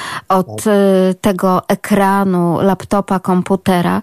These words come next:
Speaker 1: skoro jesteśmy wszyscy w tak trudnym czasie. Po raz drugi nauczanie zdalne, pandemia ogólnoświatowa. To będzie problem,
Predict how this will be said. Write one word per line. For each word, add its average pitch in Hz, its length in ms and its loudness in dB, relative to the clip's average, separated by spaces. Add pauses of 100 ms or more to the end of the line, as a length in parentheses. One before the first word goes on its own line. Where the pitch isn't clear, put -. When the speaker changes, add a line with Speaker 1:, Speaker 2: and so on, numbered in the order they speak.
Speaker 1:
skoro 196 520 0
jesteśmy 185 500 0
wszyscy 185 440 -4
w - 80 -14
tak - 300 -4
trudnym 202 460 2
czasie. - 380 -2
Po - 160 -2
raz 190 160 0
drugi 202 400 2
nauczanie 190 580 2
zdalne, 185 520 0 (360)
pandemia 196 640 0
ogólnoświatowa. 202 1040 0 (400)
To 240 160 2
będzie 214 400 2
problem, 202 640 0